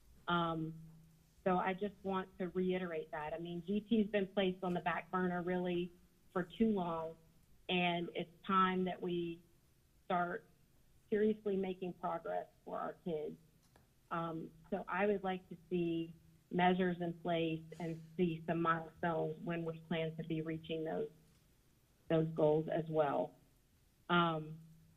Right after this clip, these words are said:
I'd also like to agree with her on the fine arts creative piece of it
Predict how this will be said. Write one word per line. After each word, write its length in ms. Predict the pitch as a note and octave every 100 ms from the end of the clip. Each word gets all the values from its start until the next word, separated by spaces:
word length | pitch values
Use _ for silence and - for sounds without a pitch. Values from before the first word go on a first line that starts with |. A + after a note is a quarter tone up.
| _ _ _ - _ _ _ _ _ _ _ _ _ _ - _ - -
I'd 100 | G#3 G3
also 320 | A#3 B3 A#3+
like 240 | G#3+ G3+ -
to 80 | -
agree 300 | G3 G3+ G3+
with 100 | G3 G#3+
her 220 | G3+ G3
on 100 | F#3
the 100 | F3 F3
fine 260 | F#3+ G3 G3
arts 220 | F#3+ F#3 - -
creative 440 | G3 F#3 G3+ G3+ G3+ -
piece 200 | A#3 A3 -
of 120 | G#3+
it 260 | A#3 A3